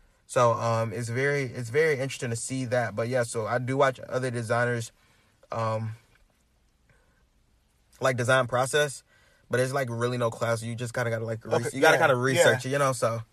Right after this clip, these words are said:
Speaker 1: I mean, yeah.
Speaker 2: Yeah. All right. Well, I think that's probably about it, but I got one question for
Speaker 1: Yeah.
Speaker 2: you. Would you ever consider working with an athlete?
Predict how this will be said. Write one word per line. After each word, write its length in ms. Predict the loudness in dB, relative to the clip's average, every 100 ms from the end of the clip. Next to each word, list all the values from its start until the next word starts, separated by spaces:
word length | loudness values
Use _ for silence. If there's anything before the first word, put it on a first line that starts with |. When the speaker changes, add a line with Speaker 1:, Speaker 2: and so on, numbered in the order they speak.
| _
Speaker 1:
I 60 | -8
mean, 140 | -4
yeah. 260 | -2 -2 -2 -12 _ -14
Speaker 2:
Yeah. 200 | -12 -12 -16 _ _
All 120 | -2 0
right. 240 | 0 -4
Well, 140 | -4
I 100 | -2
think 220 | -4 -6 -6
that's 140 | -4
probably 180 | -2 -2
about 220 | 0 0
it, 200 | -2 -2 -10 _ -6
but 100 | -2
I 60 |
got 200 | -2 -4
one 240 | -2 -2 2
question 340 | 0 0 -8
for 140 | -4
Speaker 1:
Yeah. 160 | -2 -2
Speaker 2:
you. 40 | -6 -14 _ _ _ _
Would 160 | -10 -6
you 80 | 2
ever 180 | 2 2
consider 380 | -6 -6 -4
working 280 | -2 -4 -4
with 120 | -10
an 100 | -4
athlete? 440 | -2 -2 -6 -16